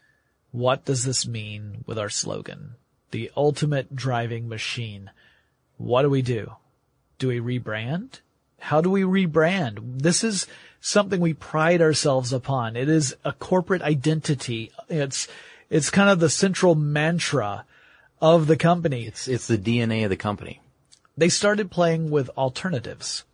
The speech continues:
Speaker 1: to the slogan, like, maybe we change it to something else. And they tried a few different things out, and, uh, all internally. And no one liked them. No one liked them. And then finally someone said, "Well, technically,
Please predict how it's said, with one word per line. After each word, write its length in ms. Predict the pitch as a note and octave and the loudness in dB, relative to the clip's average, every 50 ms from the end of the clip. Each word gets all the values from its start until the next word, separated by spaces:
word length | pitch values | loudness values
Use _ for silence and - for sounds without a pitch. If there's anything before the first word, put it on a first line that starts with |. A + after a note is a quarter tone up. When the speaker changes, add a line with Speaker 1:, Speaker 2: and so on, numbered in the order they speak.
| _ _ _ _ _ _ _ _ | _ _ _ _ _ _ _ _
Speaker 1:
to 120 | - - | -16 -14
the 100 | A2+ A2 | -10 -6
slogan, 540 | A2 - - E3+ F#3 E3+ C#3 A2 G#2 G2 F#2 | -4 -2 0 2 2 2 0 -2 -8 -10 -10
like, 160 | G#2 G#2+ A2+ | -12 -12 -10
maybe 320 | A#2 A#2 A2+ A2+ A#2 B2 B2+ | -6 -6 -6 -4 -4 -4 -2
we 160 | B2 B2+ B2 | -2 -2 -2
change 400 | B2 - - G#3 F#3 C#3 A2 - | -4 -4 -4 -2 -2 -2 -4 -6
it 180 | - - _ _ | -12 -14 _ _
to 80 | - - | -14 -12
something 420 | - - - G2+ G#2 - A2 B2+ D3+ | -10 -8 -8 -10 -10 -10 -4 0 2
else. 420 | F3 D3+ - - - - - - - - - - - - - - - - _ - _ _ | 2 2 2 -2 -8 -10 -10 -12 -14 -20 -20 -20 -20 -20 -20 -20 -20 -20 _ -20 _ _
And 80 | C#3 C#3 | -2 -2
they 80 | C#3+ | -2
tried 260 | C#3+ - - D#3+ D#3 D#3+ | 0 4 4 6 6 4
a 40 | C#3+ | 4
few 160 | - F3 F3 | 2 2 4
different 300 | E3+ F3 E3+ D#3+ F#3+ F#3 | 4 4 4 4 2 2
things 240 | F#3+ G3 F#3+ F#3+ F3+ | 0 0 0 2 2
out, 300 | G#3+ G#3+ F3 A2 F#2+ - _ | 2 2 2 0 -2 -6 _
and, 300 | C#3 C3+ C3+ C3+ C3+ C3 | -6 -6 -4 -4 -6 -6
uh, 300 | C3 - C3+ D3 D3 C#3+ C#3+ | -6 -4 -4 -4 -4 -2 2
all 220 | F3 F3+ F3+ F#3+ G#3 | 4 6 6 6 6
internally. 640 | G3+ E3+ - D#3+ F3 D3+ B2 G#2+ F#2 F#2 A#2 A#2+ _ _ _ _ _ _ _ _ _ _ _ - | 2 2 4 4 4 4 2 -4 -6 -10 -16 -20 _ _ _ _ _ _ _ _ _ _ _ -6
And 240 | C#3+ C#3+ D3 D3 D3 | -4 -2 0 0 2
no 140 | D3+ D3+ D3+ | 2 2 4
one 220 | D#3 D3+ C#3 C3 | 2 2 0 -2
liked 240 | A#2+ A2 G#2 - _ | -4 -6 -6 -8 _
them. 240 | - G2+ G2 G2+ A2 G#2+ | -14 -14 -14 -14 -14 -10
No 180 | A#2+ B2+ B2+ | -6 -4 -4
one 160 | A#2+ A2+ G#2+ G#2 | -4 -4 -6 -10
liked 200 | G#2 A2+ - - | -14 -16 -14 -14
them. 180 | - - - _ _ _ _ _ _ - - _ | -16 -16 -16 _ _ _ _ _ _ -20 -18 _
And 180 | - D#3+ E3+ F3+ | -2 -2 2 2
then 180 | G#3 G#3+ A3 F3 | 2 0 0 0
finally 460 | - G#3 G#3+ A3 A3+ G#3+ G3+ F#3+ F3+ | 0 2 2 2 2 2 2 2 2
someone 340 | - - G3 F#3+ F#3+ F3+ D#3+ | 2 2 2 2 2 0 0
said, 440 | - - E3 D#3 D3+ D3 C#3 A#2+ - _ _ _ _ _ _ _ _ _ _ _ _ | 2 4 4 6 6 4 2 -2 -8 _ _ _ _ _ _ _ _ _ _ _ _
"Well, 100 | - D3+ | -14 -12
technically, 920 | - - - A#3 - - _ F#3+ C#3 - - A#2+ A2 G#2+ A2+ D3+ F#3 F#3 | -6 -2 -2 -2 -2 -2 _ -6 -6 -6 -10 -12 -12 -10 -8 -8 -10 -10